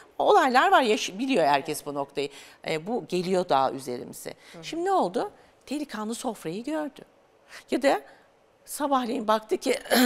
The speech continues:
Speaker 1: delikanlı, eşi uyanmamış, sofra hazır değil. Delikanlı uyanıyordu, anne sofrayı hazırlıyordu.
Speaker 2: Hı.
Speaker 1: Restorandaki gibi, kafedeki gibi olmadı bu nokta. Şimdiki sofra ne? O ne sofra? Niye kahvaltısız filan? Başladı kıyamet. Ha, şimdi malzemeye bakın.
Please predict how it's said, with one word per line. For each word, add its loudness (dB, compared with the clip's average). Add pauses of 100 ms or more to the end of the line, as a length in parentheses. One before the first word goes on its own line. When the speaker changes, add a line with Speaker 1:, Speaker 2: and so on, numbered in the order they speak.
(140)
Speaker 1:
delikanlı, 0
eşi -8
uyanmamış, -4
sofra -6
hazır 0
değil. -2 (340)
Delikanlı 0
uyanıyordu, 0
anne 2
sofrayı -2
hazırlıyordu. -4 (160)
Speaker 2:
Hı. -16 (680)
Speaker 1:
Restorandaki 0
gibi, -8
kafedeki -4
gibi -4
olmadı 0
bu -8
nokta. -10 (420)
Şimdiki -2
sofra 2
ne? 0
O -2
ne 2
sofra? -6
Niye -2
kahvaltısız -2
filan? -2
Başladı 2
kıyamet. 0 (240)
Ha, -2
şimdi -10
malzemeye -2
bakın. -2